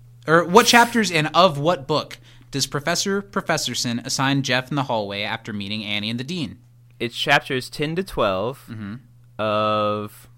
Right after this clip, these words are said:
Speaker 1: Mm-hmm.
Speaker 2: D-, Davies? Well, I
Speaker 1: Douglas, I believe
Speaker 2: Douglas.
Speaker 1: is what
Speaker 2: Oh,
Speaker 1: he said.
Speaker 2: shoot. I was closer than I
Speaker 1: But
Speaker 2: thought
Speaker 1: that
Speaker 2: I
Speaker 1: was
Speaker 2: would
Speaker 1: a
Speaker 2: be.
Speaker 1: valiant effort. I have, I have the utmost, uh, feeling that we both paid really close attention to this episode this week.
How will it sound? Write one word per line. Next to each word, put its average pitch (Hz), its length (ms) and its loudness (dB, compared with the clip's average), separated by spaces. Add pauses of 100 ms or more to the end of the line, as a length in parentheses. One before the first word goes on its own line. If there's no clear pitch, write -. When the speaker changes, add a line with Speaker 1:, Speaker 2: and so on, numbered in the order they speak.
(180)
Speaker 1:
Mm-hmm. 101 280 -12 (2000)
Speaker 2:
D-, - 100 -14 (120)
Davies? 170 600 -4 (200)
Well, 117 240 -6
I 101 140 -2
Speaker 1:
Douglas, 139 580 -6
I 104 60 -10
believe 101 100 -10
Speaker 2:
Douglas. 240 320 6
Speaker 1:
is - 60 -8
what 320 120 8
Speaker 2:
Oh, 330 60 6
Speaker 1:
he 320 60 -2
said. - 200 -6
Speaker 2:
shoot. 392 400 0
I 254 100 0
was 294 120 0
closer 208 300 -6
than 226 80 -2
I - 20 0
Speaker 1:
But - 100 0
Speaker 2:
thought 175 140 6
Speaker 1:
that 226 40 6
Speaker 2:
I - 20 6
Speaker 1:
was 233 120 4
Speaker 2:
would 214 60 0
Speaker 1:
a - 40 -4
Speaker 2:
be. 127 60 -4
Speaker 1:
valiant 160 460 4
effort. 120 340 -6
I 143 140 4
have, 262 500 0 (580)
I 160 80 0
have 262 240 4
the 262 160 -4
utmost, 180 540 -2 (340)
uh, 160 200 -4
feeling 190 440 2
that 165 100 0
we 170 100 0
both 214 260 2
paid 226 260 2
really 170 240 0
close 160 280 0
attention 127 400 -6
to 107 80 -6
this 98 160 -10
episode 98 440 -8
this 92 200 -8
week. 87 280 -16